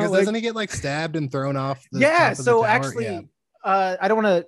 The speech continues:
Speaker 2: uh, take away from that beautiful, beautiful sentence we're gonna read too much, uh, that we're gonna read pretty soon. But, like, uh, have you heard the story about, like, what Christopher Lee said to Peter Jackson whenever they were filming that scene where he gets stabbed in the
Speaker 1: No.
Speaker 2: back?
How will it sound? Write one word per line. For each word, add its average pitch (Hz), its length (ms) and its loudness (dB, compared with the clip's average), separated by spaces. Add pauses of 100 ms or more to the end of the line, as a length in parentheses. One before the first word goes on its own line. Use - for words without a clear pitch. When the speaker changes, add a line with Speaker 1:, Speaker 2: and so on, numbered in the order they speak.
(120)
Speaker 2:
uh, 175 120 4
take 190 200 -4
away 175 200 0
from 160 300 0
that 156 180 -4
beautiful, 175 280 -4
beautiful 170 260 -4
sentence 170 200 -6
we're 165 100 -8
gonna 156 80 -4
read 156 200 -8
too 190 140 -6
much, 151 240 -4
uh, 160 120 0
that 160 140 0
we're 160 80 -2
gonna 156 80 -6
read 160 180 -8
pretty 151 160 -10
soon. 147 280 -12
But, 151 320 -6
like, 160 260 -2
uh, 156 180 0
have 170 140 -6
you 175 60 -2
heard 190 100 0
the 196 80 -2
story 170 320 -4
about, 156 400 -4
like, 151 260 -8
what 151 520 -8
Christopher 170 320 -10
Lee 151 220 -10
said 147 400 -10
to 143 380 -12
Peter 151 180 -6
Jackson 143 440 -10
whenever 147 240 -12
they 147 80 -10
were 143 140 -12
filming 147 260 -12
that 147 160 -18
scene 151 140 -20
where 143 80 -16
he 143 40 -18
gets 143 160 -20
stabbed 147 400 -14 (320)
in 160 100 -14
the 156 80 -10
Speaker 1:
No. 123 200 -4
Speaker 2:
back? 151 340 -8